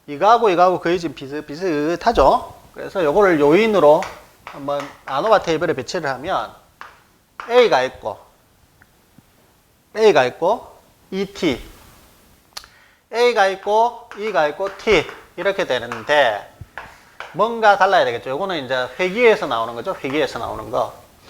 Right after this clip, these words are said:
그래서 A를 다시 분해합니다. 어떻게 분해하냐면,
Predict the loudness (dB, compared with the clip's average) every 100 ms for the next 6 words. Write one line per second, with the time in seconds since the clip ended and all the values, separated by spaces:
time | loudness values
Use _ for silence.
0 | -20 -20 -20 _ _ -8 -2 2 4 4
1 | 2 2 2 0 -4 -2 -4 -4 -8 _
2 | _ _ _ _ _ _ _ _ _ _
3 | -20 _ _ _ _ _ _ _ _ _
4 | _ _ -2 2 2 0 -2 -6 -6 -8
5 | -8 -4 -4 -2 -2 -2 -2 0 0 0